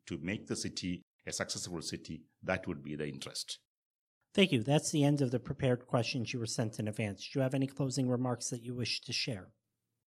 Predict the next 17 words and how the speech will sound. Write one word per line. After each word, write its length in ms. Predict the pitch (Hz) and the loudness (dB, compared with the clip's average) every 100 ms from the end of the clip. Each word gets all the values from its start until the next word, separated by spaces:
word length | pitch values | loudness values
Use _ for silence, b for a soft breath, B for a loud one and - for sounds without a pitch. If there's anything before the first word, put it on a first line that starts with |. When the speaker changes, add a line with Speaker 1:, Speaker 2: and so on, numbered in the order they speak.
| _ | _
Speaker 1:
I 180 | 143 147 | 8 8
would 140 | 160 | 10
like 200 | 143 135 135 | 8 8 10
to 80 | |
appeal 300 | 104 - 110 | 8 8 4
to 160 | 107 107 | 6 4
my 140 | 92 | 6
electorate 760 | 95 87 80 - 87 95 92 92 | 6 6 4 -2 0 0 0 2
that 280 | 85 85 - | 4 4 4
I 60 | 92 | 2
have 100 | 90 | 4
already, 600 | 87 95 92 95 90 - | 6 6 6 4 2 0
uh, 120 | 87 | -4
spelled 300 | 80 90 87 | -2 0 4
out, 220 | 90 90 - - | 4 2 -2 -4
uh, 100 | 85 | -2
my 400 | 85 85 82 | 2 4 2